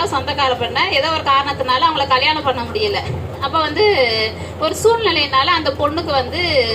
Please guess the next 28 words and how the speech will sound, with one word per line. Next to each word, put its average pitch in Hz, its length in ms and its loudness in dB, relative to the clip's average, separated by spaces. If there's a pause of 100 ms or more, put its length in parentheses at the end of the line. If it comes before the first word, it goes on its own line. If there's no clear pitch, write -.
(640)
பண 330 220 2
கஷ்டம் 320 280 0
ஏற்படுது. 254 640 2
அந்த 285 140 -4
பண 302 220 0
கஷ்டம் 330 280 0
ஏற்படும் 285 440 0
போது 254 200 0
அந்த 320 180 0
மனிதர்கிட்ட 302 440 0
வந்து 262 220 0
உதவி 311 280 -2
கேக்குறாங்க, 247 360 0
"என் 240 140 -2
கணவருக்கு 285 460 0
ரொம்ப 247 240 2
இதா 262 280 2
இருக்கு, 254 300 0
கொஞ்சம் 233 240 -4
பணம் 269 280 0
தேவைப்படுது" 240 480 0
அப்படின்னு. 202 400 -2 (260)
அப்ப 320 160 0
அந்த 311 180 0
கணவர், 311 380 2
அந்த 254 600 2 (520)
ஆண் 349 260 0
சொல்றாரு, 294 440 0